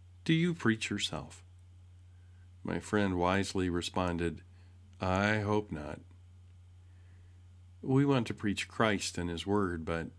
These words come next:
even when we attempt to do that, we can still preach ourselves. Leaders are tempted to preach their own agenda from the frame of reference they know best, themselves. The second question was,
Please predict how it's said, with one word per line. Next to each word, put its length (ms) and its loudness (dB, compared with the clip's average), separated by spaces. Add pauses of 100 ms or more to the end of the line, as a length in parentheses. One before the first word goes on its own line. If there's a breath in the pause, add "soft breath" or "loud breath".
(120)
even 380 2
when 200 2
we 120 0
attempt 440 -2
to 80 0
do 180 2
that, 260 -2
we 120 -4
can 180 -4
still 340 0
preach 380 -4
ourselves. 720 -4 (640 loud breath)
Leaders 480 4
are 120 2
tempted 440 0
to 80 2
preach 460 -2
their 280 4
own 280 4
agenda 500 2
from 260 -2
the 100 0
frame 300 0
of 140 -2
reference 460 0
they 180 2
know 240 2
best, 540 -2 (560)
themselves. 760 0 (1900 soft breath)
The 60 -2
second 400 2
question 540 -4
was, 420 -4